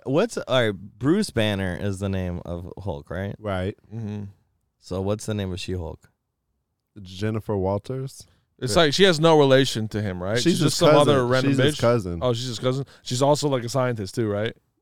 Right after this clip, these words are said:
Speaker 2: No, she's a lawyer.
Speaker 1: Do they hook
Speaker 3: She's a
Speaker 1: up?
Speaker 3: lawyer.
Speaker 2: Well, there's an alternate reality that turns into a dystopia where, like, the world ends, and then, like, America gets split into territories that's, like, it's run, like, gangland style.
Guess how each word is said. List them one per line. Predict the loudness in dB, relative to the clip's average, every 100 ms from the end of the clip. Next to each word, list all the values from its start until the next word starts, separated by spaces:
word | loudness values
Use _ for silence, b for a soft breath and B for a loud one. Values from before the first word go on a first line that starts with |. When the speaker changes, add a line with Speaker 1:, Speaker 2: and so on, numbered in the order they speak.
| _
Speaker 2:
No, | -6 -4
she's | -2 -4
a | -2
lawyer. | 0 2 0 0
Speaker 1:
Do | 0
they | 4 4
hook | 2 2
Speaker 3:
She's | 2
a |
Speaker 1:
up? | 2
Speaker 3:
lawyer. | -2 -10 -14 -20 _ _ _ _
Speaker 2:
Well, | 2 4
there's | 6 6
an | 4 4
alternate | 4 4 2 0 2
reality | 2 4 6 6 6 4 0
that | -2
turns | -2 -4 -4
into | -4 -4
a | -4
dystopia | -4 -4 -2 -2 0 -2
where, | 0
like, | -2 -4
the | -4
world | -2 2 2
ends, | 2 0 -4 -10 _ _ _ _ _ -4
and | -2
then, | 0 0 0
like, | -2 -4
America | -4 0 0 0 -2 -4
gets | -4 -8
split | -6 -2 0
into | -2 -6
territories | -2 0 0 -2 0 0 -2
that's, | -6 -6 -8
like, | -8 -8
it's | -12 -10
run, | -6 -4 -4
like, | -6 -8 -6
gangland | -4 -4 -4 -6 -6
style. | -4 -4 -4